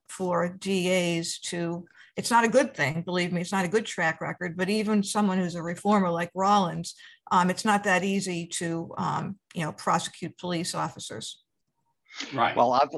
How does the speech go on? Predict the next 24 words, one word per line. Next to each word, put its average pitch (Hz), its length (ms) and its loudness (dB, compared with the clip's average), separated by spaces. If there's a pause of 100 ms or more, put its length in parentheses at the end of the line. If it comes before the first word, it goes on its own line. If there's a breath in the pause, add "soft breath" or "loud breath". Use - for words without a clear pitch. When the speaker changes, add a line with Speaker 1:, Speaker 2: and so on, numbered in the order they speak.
(140)
Speaker 3:
I'd, 131 260 6
I'd 123 200 6
like 120 220 2
to 101 100 -12
say 107 240 0
that 104 200 -4
when 107 160 -4
I 104 120 0
wrote 107 320 0
about 98 400 -4 (240)
the, 90 400 -8
um, 85 340 -8 (680)
when 107 200 -2
I 92 160 -2 (140)
wrote 107 320 2
about 95 280 -2
the 92 80 -10
transit 92 580 -8
case, 87 440 -10 (440 loud breath)
I 95 100 -6
said 101 260 -6
it 104 80 -6
was 87 180 -12
a 85 80 -14